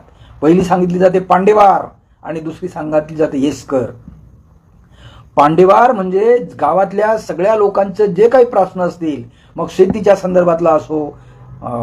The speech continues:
अन्नधान्याच्या संदर्भातला असतो, लग्न व्यवहाराच्या संदर्भातला असो, even मृत्यूच्या संदर्भातला असो,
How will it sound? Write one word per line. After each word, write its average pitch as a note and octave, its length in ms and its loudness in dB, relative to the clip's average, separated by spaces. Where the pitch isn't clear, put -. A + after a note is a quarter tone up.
अन्नधान्याच्या F#3+ 580 2
संदर्भातला E3 500 0
असतो, D3 500 -6
लग्न D#3+ 240 0
व्यवहाराच्या G3 520 4
संदर्भातला E3+ 500 -4
असो, D3+ 380 -6
even F3+ 160 4
मृत्यूच्या F#3 640 2
संदर्भातला F#3 540 0
असो, G#3 380 -2